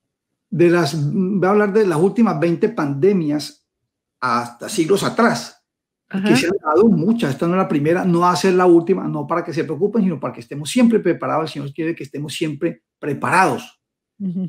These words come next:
Speaker 1: eh, dispon-, en cualquier momento, dice que el Señor vendrá, en cualquier momento, o sea, necesitamos estar vigilantes en todo aspecto, cuerpo, espíritu,
Speaker 2: Así es.
Speaker 1: alma.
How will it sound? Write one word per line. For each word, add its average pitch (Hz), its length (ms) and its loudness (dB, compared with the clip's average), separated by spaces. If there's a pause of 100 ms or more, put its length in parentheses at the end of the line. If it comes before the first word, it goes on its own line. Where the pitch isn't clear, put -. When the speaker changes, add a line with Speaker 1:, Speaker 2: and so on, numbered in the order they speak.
(100)
Speaker 1:
eh, 139 240 -4
dispon-, 160 420 0
en 160 200 2
cualquier 156 280 4
momento, 202 400 6
dice 160 180 4
que 170 120 2
el 147 40 2
Señor 143 160 -2
vendrá, 185 680 0 (200)
en 151 200 -2
cualquier 143 200 -2
momento, 175 220 -2
o - 20 -4
sea, 175 160 -2
necesitamos 156 460 0
estar 147 240 -4
vigilantes 160 580 0
en 135 160 -2
todo 202 140 -2
aspecto, - 360 -6 (300)
cuerpo, 165 320 0
espíritu, 185 500 -4
Speaker 2:
Así 240 100 0
es. - 20 0
Speaker 1:
alma. 139 120 -2